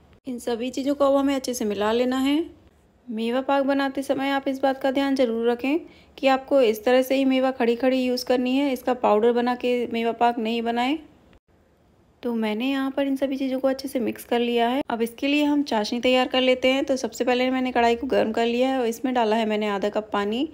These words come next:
और साथ ही इसमें ऐड करेंगे एक कप चीनी और यहाँ पर गैस की फ्लेम को हाई रखेंगे और इसे अच्छे से उबलने देंगे। मेवा पाक बनाने के लिए जो मेवा का यूज़ हमने किया है वो लगभग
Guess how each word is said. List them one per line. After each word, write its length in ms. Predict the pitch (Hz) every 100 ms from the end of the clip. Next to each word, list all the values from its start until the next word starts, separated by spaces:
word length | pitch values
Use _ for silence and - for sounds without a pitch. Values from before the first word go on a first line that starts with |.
| - - - - -
और 80 | 247
साथ 280 | 247 247
ही 60 | 285
इसमें 220 | 294 285
ऐड 180 | 277 269
करेंगे 360 | 277 277 269 262
एक 360 | - 233 233
कप 200 | 262 247
चीनी 460 | - 214 214 226 285 - - _ _ _ -
और 180 | 226
यहाँ 280 | 214 214 226
पर 140 | 262 302
गैस 220 | 294 285
की 140 | -
फ्लेम 260 | 269 254 220
को 120 | 208
हाई 240 | 202 208
रखेंगे 460 | 220 233 254 262 339
और 180 | 349 247
इसे 200 | 233 220
अच्छे 200 | 208 -
से 140 | 226 320
उबलने 420 | 277 220 202 196
देंगे। 420 | 185 180 175 - - - _ _ _ _ -
मेवा 260 | 233 240 277
पाक 200 | 294 277
बनाने 300 | 277 277 277
के 80 | 285
लिए 100 | 285
जो 140 | 285
मेवा 300 | 254 214 226
का 140 | 240 254
यूज़ 280 | 254 254
हमने 180 | 254 254
किया 200 | 254 254
है 60 | 262
वो 100 | 262
लगभग 360 | 247 240 254